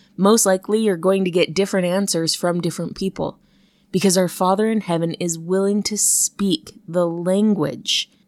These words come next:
not just the gift of tongue language,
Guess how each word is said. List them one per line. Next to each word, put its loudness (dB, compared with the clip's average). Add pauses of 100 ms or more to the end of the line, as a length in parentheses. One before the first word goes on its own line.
(120)
not 2
just 0 (300)
the 2
gift 0
of -4
tongue 2
language, -2